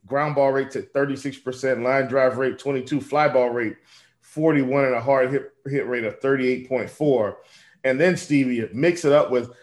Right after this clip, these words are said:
what I consider to be probably, even without George Springer, and every team's a professional hitter in terms of the fastball, but, but Houston, in my opinion, one of the best teams against the fastball in the league.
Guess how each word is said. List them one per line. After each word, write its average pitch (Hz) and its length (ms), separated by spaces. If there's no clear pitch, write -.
what 131 160
I 151 100
consider 143 480
to 123 80
be 127 160
probably, 127 800
even 151 240
without 139 440
George 135 300
Springer, 123 560
and 175 100
every 247 200
team's 180 260
a 147 40
professional 139 560
hitter 127 240
in 110 80
terms 123 260
of 113 60
the 101 80
fastball, 117 680
but, 107 220
but 127 160
Houston, 180 480
in 123 280
my 135 160
opinion, 127 340
one 135 120
of 135 60
the 120 60
best 127 500
teams 135 300
against 127 280
the 110 60
fastball 123 560
in 107 80
the 104 60
league. 117 440